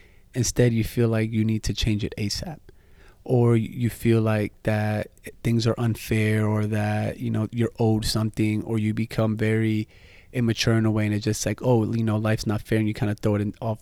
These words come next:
into the woods, and, and that kind of comes together at the end to, to bring a defeated kind of, uh, mindset. You're already going into something being defeated, like, already thinking something's unfair. And before I, I continue,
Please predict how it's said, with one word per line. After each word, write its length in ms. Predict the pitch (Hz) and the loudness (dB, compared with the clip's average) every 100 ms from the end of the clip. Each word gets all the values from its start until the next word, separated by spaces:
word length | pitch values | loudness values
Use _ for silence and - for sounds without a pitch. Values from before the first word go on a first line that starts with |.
| - | -8
into 240 | 117 - | -8 -4
the 100 | 98 | -4
woods, 320 | 104 113 113 | 0 2 0
and, 140 | 113 104 | 0 -4
and 200 | 107 110 | -2 -2
that 140 | 110 - | -4 -4
kind 280 | - 113 | -4 -2
of 220 | 110 110 110 - - - - - - - - - - - - - - | 0 -2 -4 -14 -20 -20 -20 -20 -20 -20 -20 -20 -20 -20 -20 -20 -16
comes 340 | - 135 139 - | -2 2 2 2
together 360 | 135 127 120 | 0 2 4
at 80 | 120 | 2
the 180 | 117 113 | 4 4
end 240 | 113 113 | 4 2
to, 280 | - 110 110 - | 0 -2 -2 -2
to 220 | - 110 | -2 -2
bring 580 | 113 - 113 113 113 113 | -2 0 0 2 0 -2
a 380 | - 113 107 107 | -4 -2 -2 -2
defeated 880 | 110 113 - - 107 107 104 101 - - | -4 -8 -6 0 0 2 2 0 -6 -8
kind 340 | - 107 107 | -4 -2 0
of, 280 | 101 101 107 | 0 -2 -2
uh, 300 | 101 98 101 104 | -2 -2 -4 -6
mindset. 380 | 123 107 107 101 | -4 -4 -4 -4
You're 100 | 101 | -2
already 280 | 113 117 117 | 0 2 2
going 280 | 117 113 110 | 2 0 0
into 260 | 113 - | -2 -4
something 340 | - 104 104 101 | -4 -4 -2 -2
being 200 | 104 101 | -2 -2
defeated, 400 | 101 - 104 101 | -4 -2 0 0
like, 140 | 101 | -2
already 320 | 104 110 110 | -2 0 0
thinking 320 | 110 107 107 113 | -2 -4 -4 -6
something's 400 | 107 98 101 110 | -6 -4 -6 -6
unfair. 480 | 101 - - - - - - - - - - - | -8 -10 -10 -10 -14 -20 -20 -20 -20 -20 -20 -4
And 220 | 127 120 | -2 -2
before 380 | 120 - 131 120 | -4 -2 0 0
I, 80 | 117 - | -2 -6
I 120 | 113 | -8
continue, 640 | - - - 98 98 98 | -8 -8 -6 -4 -2 -4